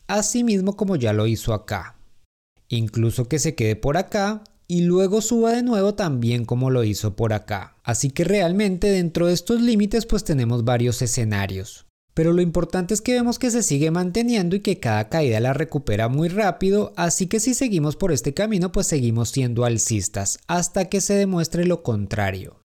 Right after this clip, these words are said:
Ahora pasemos a las criptomonedas que me pidieron en los comentarios para analizar.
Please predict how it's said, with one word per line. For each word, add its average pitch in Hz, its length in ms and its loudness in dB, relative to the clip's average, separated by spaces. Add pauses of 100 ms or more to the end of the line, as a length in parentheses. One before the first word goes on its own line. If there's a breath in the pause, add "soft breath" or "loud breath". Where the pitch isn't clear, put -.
(120)
Ahora 123 300 0
pasemos 180 400 0
a 185 60 2
las 180 160 0
criptomonedas 208 640 0
que 226 100 -2
me 196 100 0
pidieron 127 440 0
en 147 60 0
los 170 140 -2
comentarios 196 600 0
para 139 240 -2
analizar. 104 680 -4